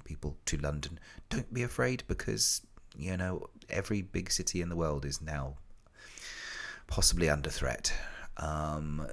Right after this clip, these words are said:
so I don't think anywhere is massively safe as far as big cities are concerned. So anyway, not saying that I wa-, <laughs> again, I don't want to be a doom merchant, but, um,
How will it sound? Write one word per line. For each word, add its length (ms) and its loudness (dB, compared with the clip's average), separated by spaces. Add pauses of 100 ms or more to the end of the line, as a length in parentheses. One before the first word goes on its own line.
so 400 6
I 60 -2
don't 200 0
think 180 -4
anywhere 300 -2
is 100 -4
massively 420 0
safe 560 -2
as 100 0
far 200 -2
as 80 -4
big 180 -4
cities 320 -2
are 60 -4
concerned. 520 0 (680)
So 500 12 (100)
anyway, 360 12
not 180 6
saying 300 10
that 100 6
I 40 8
wa-, 200 8
<laughs> 40 6
again, 300 4
I 60 2
don't 140 6
want 100 0
to 40 4
be 80 6
a 40 2
doom 240 4
merchant, 460 0
but, 260 4
um, 340 4